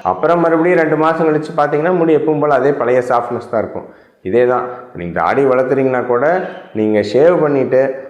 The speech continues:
ஒரு பதினஞ்சு நாள், முப்பது நாள் விட்டுட்டு உண்மையா கொஞ்சம் வளருதுன்னா அதுக்கப்புறம் அந்த எண்டுல வர முடி சாஃப்டா தான் இருக்கும். So மொட்டை அடிக்கிறது உங்களுக்கு முடியோட வளர்ச்சி விகிதத்தையோ அல்லது திக்னஸையோ எதுவுமே மாத்தாது.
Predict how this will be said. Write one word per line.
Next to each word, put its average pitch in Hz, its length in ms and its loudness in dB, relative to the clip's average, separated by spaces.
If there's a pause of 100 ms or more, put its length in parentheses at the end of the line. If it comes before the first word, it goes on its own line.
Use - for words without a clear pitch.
(140)
ஒரு 120 520 4 (400)
பதினஞ்சு 120 320 2
நாள், 147 260 2
முப்பது 131 480 0
நாள் 156 180 0
விட்டுட்டு 143 400 0
உண்மையா 160 300 2
கொஞ்சம் 156 240 2
வளருதுன்னா 147 520 2
அதுக்கப்புறம் 151 600 2
அந்த 165 120 2
எண்டுல 165 400 4
வர 151 180 2
முடி 139 520 0
சாஃப்டா 110 380 0
தான் 113 140 0
இருக்கும். 95 460 -4
So 98 160 -8
மொட்டை 95 360 -2
அடிக்கிறது 120 640 2
உங்களுக்கு 101 800 -4 (160)
முடியோட 104 720 0 (320)
வளர்ச்சி 135 380 0
விகிதத்தையோ 101 640 0
அல்லது 95 240 -2
திக்னஸையோ 104 680 -4
எதுவுமே 101 280 -2
மாத்தாது. 90 720 -4